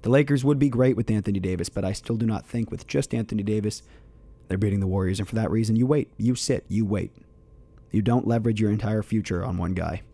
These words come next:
That's all the time we have today.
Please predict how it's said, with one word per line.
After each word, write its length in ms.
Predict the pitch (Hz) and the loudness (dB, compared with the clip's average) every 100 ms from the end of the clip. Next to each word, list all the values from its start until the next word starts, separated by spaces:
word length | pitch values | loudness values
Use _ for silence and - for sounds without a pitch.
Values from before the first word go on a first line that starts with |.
| - - - - - - - - - - - - - - - - - - | -20 -20 -20 -20 -20 -20 -20 -20 -20 -20 -20 -20 -20 -20 -20 -20 -20 -2
That's 180 | 143 156 | 2 4
all 100 | 170 | 4
the 60 | 151 | 4
time 220 | 170 170 | 4 6
we 120 | 160 | 6
have 180 | 160 156 | 4 4
today. 320 | 139 156 214 | 4 4 2